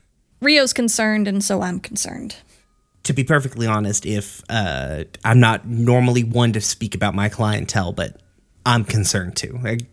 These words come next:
Speaker 2: that girl did not look like she was having a good time.
Speaker 1: Does she, uh, I mean, um, at least she's getting out of the house.
Speaker 2: Yeah.
Speaker 1: Is she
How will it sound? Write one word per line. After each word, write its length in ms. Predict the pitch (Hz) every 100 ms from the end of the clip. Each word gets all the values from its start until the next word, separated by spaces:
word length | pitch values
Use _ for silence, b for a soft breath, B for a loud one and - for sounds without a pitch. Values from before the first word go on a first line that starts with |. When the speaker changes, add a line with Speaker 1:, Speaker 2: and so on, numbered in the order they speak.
| _
Speaker 2:
that 180 | 127 139
girl 160 | 135 110
did 160 | 98
not 320 | 98 92 -
look 260 | 101 98 92
like 140 | 98
she 140 | 98 101
was 180 | 95 92
having 220 | 98 92
a 60 | 92
good 180 | -
time. 320 | - 92 107 - _ _ _ _ _ _ _ _ _ _ _ _ _ _ _ _ _ _ _
Speaker 1:
Does 120 | -
she, 880 | - - 269 294 285 262 247 - - _ _ _ _ -
uh, 80 | 104 - - _ 226
I 40 |
mean, 220 | 220 202
um, 180 | 196 202 - _ _ _ _
at 140 | 214 202
least 160 | 233 -
she's 160 | 233
getting 480 | - 220 190 190 -
out 180 | 214 214
of 100 | 185
the 60 |
house. 760 | 180 - 277 196 202 - - 117
Speaker 2:
Yeah. 180 | 113 117 202
Speaker 1:
Is 100 | 208
she 680 | - - 208 202 196 190